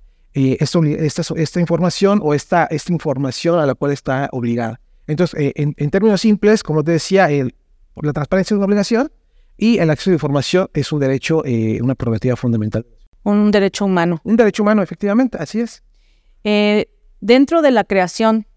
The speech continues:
Speaker 2: de esta, de este unidad, de esta unidad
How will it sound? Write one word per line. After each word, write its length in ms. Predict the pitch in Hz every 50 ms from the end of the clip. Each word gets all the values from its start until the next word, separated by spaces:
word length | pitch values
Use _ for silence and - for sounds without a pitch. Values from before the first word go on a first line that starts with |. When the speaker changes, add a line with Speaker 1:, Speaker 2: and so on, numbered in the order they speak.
| _ _
Speaker 2:
de 260 | 214 202 190 185 180
esta, 800 | 185 - - _ - 208 202 196 190 180 165 151 147 151 - _
de 300 | - 175 185 180 180 180
este 800 | 185 180 - - _ 208 202 190 185 180 175 170 160 156 156 151 -
unidad, 400 | 175 185 185 185 170 185 180 180
de 60 | 185
esta 180 | 190 - - 214
unidad 360 | 202 190 170 170 165 170 -